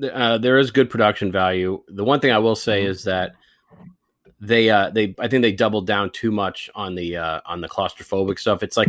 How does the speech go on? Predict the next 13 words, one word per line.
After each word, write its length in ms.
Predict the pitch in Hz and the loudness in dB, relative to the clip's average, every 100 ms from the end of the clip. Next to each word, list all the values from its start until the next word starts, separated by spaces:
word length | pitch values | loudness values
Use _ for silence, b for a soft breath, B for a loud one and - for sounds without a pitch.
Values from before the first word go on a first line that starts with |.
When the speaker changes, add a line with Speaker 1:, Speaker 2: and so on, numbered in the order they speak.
| 92 | 2
Speaker 1:
watching, 300 | 117 107 180 | 2 0 2
remember, 260 | 131 135 - B B B - | 0 0 -2 B B B 2
I 60 | |
don't 80 | 135 | 4
know 60 | 135 | 4
if 60 | |
you 60 | 127 | 2
saw 220 | - 113 | 2 2
First 340 | - 107 98 104 | 2 2 2 2
Man, 440 | 98 92 85 87 _ _ - | 2 2 0 -6 _ _ -10
but 140 | - | 0
that 120 | 120 | 2
movie 400 | 120 113 101 98 | 4 4 2 -2